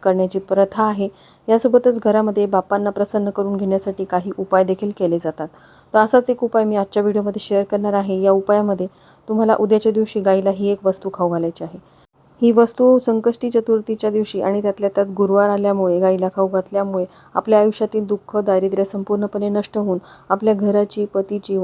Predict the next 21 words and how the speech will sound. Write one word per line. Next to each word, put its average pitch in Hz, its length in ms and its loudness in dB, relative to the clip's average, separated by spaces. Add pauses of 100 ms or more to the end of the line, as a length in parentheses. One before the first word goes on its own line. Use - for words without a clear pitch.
(120)
आणि 190 140 -2
मुलांची 190 540 0
भरभरून 196 520 0
अशी 202 180 -6
प्रगती 175 400 -2
होणार 165 300 -6
आहे. 156 440 -16 (180)
तर 202 60 -2
ही 220 120 2
वस्तू 220 320 2
कोणती 214 360 -2
आहे, 202 360 -2
ती - 260 -8
वस्तू 202 300 -2
कोणत्या 196 360 0
वेळेत 202 340 4
तुम्हाला 196 220 -2
गाईला 190 240 0
खाऊ 190 220 -6
घालायची 180 340 -4
आहे, 175 160 -4